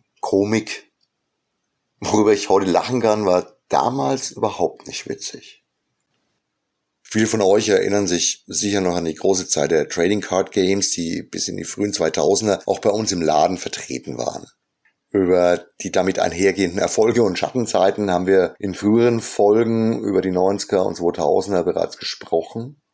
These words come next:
Diesmal möchte ich nur auf einen speziellen Aspekt eingehen, nämlich auf die Gier, die durch diese Art von Spielen ausgelöst wurde. Anfang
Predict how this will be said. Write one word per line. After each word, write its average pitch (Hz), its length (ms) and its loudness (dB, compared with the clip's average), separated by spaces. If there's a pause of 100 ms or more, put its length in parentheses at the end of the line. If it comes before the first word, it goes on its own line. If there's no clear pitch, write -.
(680)
Diesmal 110 380 -2
möchte 107 300 -2
ich - 280 -6
nur 98 380 0
auf - 300 -4 (200)
einen 98 360 2
speziellen 87 960 -2
Aspekt - 600 -6
eingehen, 71 760 -6 (680)
nämlich 82 280 -2
auf - 120 -2
die - 160 -4
Gier, 80 760 -2 (180)
die 80 100 -8
durch 78 160 -4
diese - 300 0
Art - 300 -2
von - 140 -20
Spielen 85 420 -6
ausgelöst 78 800 -2
wurde. 71 380 -2 (720)
Anfang 98 800 -2